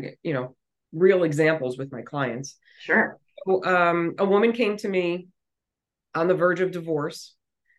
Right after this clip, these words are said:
Speaker 1: um, never felt supported emotionally in her relationship with her husband from the night they got married. And this was thirty plus years later now, she's working with me.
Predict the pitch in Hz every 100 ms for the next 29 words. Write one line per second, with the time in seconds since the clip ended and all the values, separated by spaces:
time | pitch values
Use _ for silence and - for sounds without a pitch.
0 | _ _ _ 156 151 151 180 190 196 208
1 | 220 226 247 - 214 196 190 202 190 190
2 | 175 165 170 - - 170 170 185 196 185
3 | 180 180 - 170 165 165 156 156 170 156
4 | 151 151 143 143 143 139 139 139 - 208
5 | 196 202 180 170 185 233 - 214 196 180
6 | 165 151 107 - - _ _ _ _ _
7 | _ - 170 185 190 175 160 - _ 233
8 | 226 226 226 - 202 190 185 180 175 160
9 | 156 156 143 131 139 135 127 143 147 -
10 | 151 147 151 151 139 139 123 143